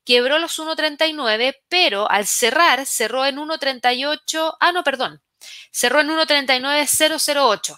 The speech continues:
es decir, logró cerrar en el nivel que estábamos buscando que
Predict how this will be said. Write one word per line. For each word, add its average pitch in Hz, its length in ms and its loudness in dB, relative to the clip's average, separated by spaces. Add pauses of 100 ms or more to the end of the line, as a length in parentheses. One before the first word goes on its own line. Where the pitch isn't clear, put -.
(120)
es 226 140 -2
decir, 330 540 -2
logró 254 400 0
cerrar 320 400 4 (600)
en 359 260 4
el 330 160 0
nivel 311 260 -2
que - 80 -4
estábamos 269 480 0
buscando 262 540 -4
que 262 300 -2